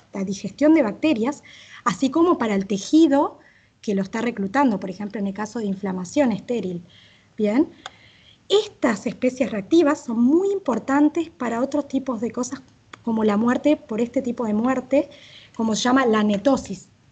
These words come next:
No sé si han escuchado, pero ahora en enfermedades autoinmunes se habla, se está estudiando muy recientemente este mecanismo de muerte de neutrófilos, porque es un mecanismo muy inmunogénico.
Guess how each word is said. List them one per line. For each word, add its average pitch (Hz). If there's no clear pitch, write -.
No 277
sé 370
si 392
han 339
escuchado, 285
pero 214
ahora 294
en 220
enfermedades 220
autoinmunes 285
se -
habla, 240
se -
está 247
estudiando 254
muy 220
recientemente 262
este 277
mecanismo 262
de 226
muerte 285
de 214
neutrófilos, 285
porque 233
es 262
un 302
mecanismo 269
muy 302
inmunogénico. 226